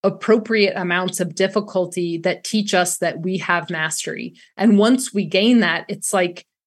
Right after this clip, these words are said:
the momentum builds because you can at each level recognize your capability and stretch a little further. And then this is this beautiful flywheel effect.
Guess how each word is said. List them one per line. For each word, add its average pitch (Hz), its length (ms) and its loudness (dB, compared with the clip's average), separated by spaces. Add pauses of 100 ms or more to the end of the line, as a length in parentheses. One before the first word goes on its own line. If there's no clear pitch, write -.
(140)
the 196 100 2
momentum 190 680 2
builds 175 460 2
because 170 460 -4
you 175 140 -4
can 175 220 -6
at 170 200 -4
each - 520 -6
level 175 720 0 (600)
recognize 180 1080 0
your 185 200 0
capability 180 880 -2
and 160 200 -6
stretch - 440 -4
a 185 60 -2
little 170 280 0
further. 175 600 -2
And 175 240 -4
then 180 220 0
this 175 260 -2
is 160 300 -4
this 175 180 0
beautiful 180 560 0
flywheel 160 720 -2
effect. - 580 -10